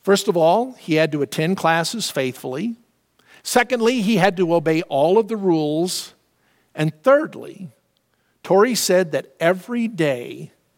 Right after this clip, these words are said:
Bill Newell had to drop by his office and talk to him. Well, the father and son agreed,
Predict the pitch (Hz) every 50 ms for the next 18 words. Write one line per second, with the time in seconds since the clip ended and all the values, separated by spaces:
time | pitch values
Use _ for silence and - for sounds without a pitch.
0 | _ _ _ _ _ _ _ _ _ - 110 101 131 143 190 208 226 220 202 180
1 | 165 151 143 147 151 151 151 - - - 147 135 131 127 117 120 131 135 160 185
2 | 175 151 156 170 175 139 160 180 165 - 156 120 113 107 - - 120 120 - -
3 | - - - - - _ _ _ _ _ _ _ _ _ _ _ _ _ _ _
4 | - 139 - - 147 113 92 - - - - - - - - - _ _ _ _
5 | _ _ _ _ _ _ _ _ _ _ _ _ _ _ _ _ _ _ _ _
6 | _ _ _ _ _ _ - _ _ _ _ _ 135 135 135 127 - 160 165 180
7 | 196 202 202 196 185 160 - - 180 160 160 180 185 160 127 123 113 110 110 117
8 | 127 165 180 -